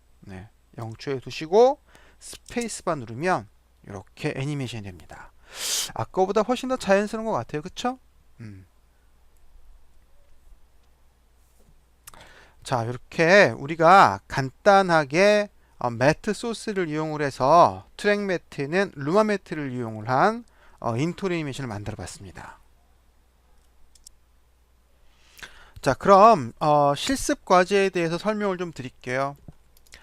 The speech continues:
자, 매트 소스를 이용한 인트로 애니메이션을 제작을 하는 거고요.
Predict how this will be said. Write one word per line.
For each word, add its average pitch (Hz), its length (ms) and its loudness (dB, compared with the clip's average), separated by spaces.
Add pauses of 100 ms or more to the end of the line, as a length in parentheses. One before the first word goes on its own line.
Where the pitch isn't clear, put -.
(300)
자, 123 160 -2
매트 147 340 2
소스를 254 460 -2
이용한 208 640 2
인트로 220 360 -2
애니메이션을 190 720 -2
제작을 123 400 -6
하는 143 180 -6
거고요. 165 560 -4